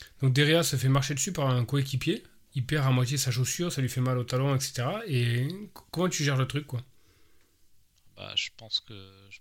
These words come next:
Speaker 2: pense que, euh, il y a pas tellement de débat, hein, s'ils se font ça entre deux, entre deux coéquipiers, euh.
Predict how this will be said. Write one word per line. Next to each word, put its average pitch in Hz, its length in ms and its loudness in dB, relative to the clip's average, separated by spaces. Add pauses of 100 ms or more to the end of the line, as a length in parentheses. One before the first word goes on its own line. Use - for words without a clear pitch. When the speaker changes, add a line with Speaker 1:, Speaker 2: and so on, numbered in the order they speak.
Speaker 2:
pense 107 240 -20
que, 107 60 -20
euh, 98 920 -20
il 101 80 -20
y 101 40 -20
a 98 40 -20
pas 107 140 -16
tellement 101 320 -14
de 101 80 -20
débat, 131 260 -6
hein, 156 160 -6
s'ils 135 200 -10
se - 80 -12
font 127 120 -20
ça 135 160 -8
entre 123 280 -12
deux, 117 380 -10
entre 110 320 -12
deux 113 120 -12
coéquipiers, 127 640 -12
euh. 117 220 -12